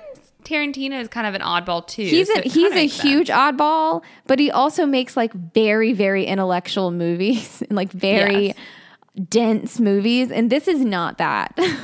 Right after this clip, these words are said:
Speaker 1: No, so I love that he was just, like, really into
Speaker 2: I
Speaker 1: it.
Speaker 2: like that a lot.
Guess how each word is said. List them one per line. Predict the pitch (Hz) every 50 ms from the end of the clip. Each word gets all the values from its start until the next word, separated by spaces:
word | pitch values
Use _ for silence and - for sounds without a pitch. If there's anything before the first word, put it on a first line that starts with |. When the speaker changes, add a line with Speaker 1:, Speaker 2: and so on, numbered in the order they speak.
| - - - - 269 233 _ _ _ _ - - - 220
Speaker 1:
No, | 220 220 240 262 226 240
so | - - 214
I | 208
love | 202 196 202 233
that | 294 302
he | 302 285
was | 269
just, | 247 240 -
like, | 247 214
really | 190 190 185 180
into | 180 175 185 -
Speaker 2:
I | 262 262 311
Speaker 1:
it. | 311
Speaker 2:
like | 311 311 415 - -
that | 440 453 403 349
a | 311
lot. | 240 220 220 226 214 202 190 180 - - -